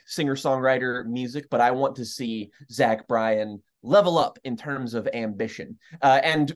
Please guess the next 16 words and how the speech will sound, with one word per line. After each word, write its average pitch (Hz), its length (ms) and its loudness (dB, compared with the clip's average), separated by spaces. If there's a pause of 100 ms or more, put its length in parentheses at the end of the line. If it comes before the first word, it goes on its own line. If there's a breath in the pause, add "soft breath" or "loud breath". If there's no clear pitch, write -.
(180)
between 160 640 -2
this 135 320 2
and 127 160 -2
American 120 340 -2
Heartbreak, 110 400 -4
it 110 80 -14
ser-, 107 260 -6 (120)
seems 123 380 -2
that 117 100 -4
he's 113 200 -10
certainly 104 300 -4
done 98 360 -2
that. 90 240 -2 (440 loud breath)
Uh, 127 320 6
and 147 300 -2
with 220 360 -2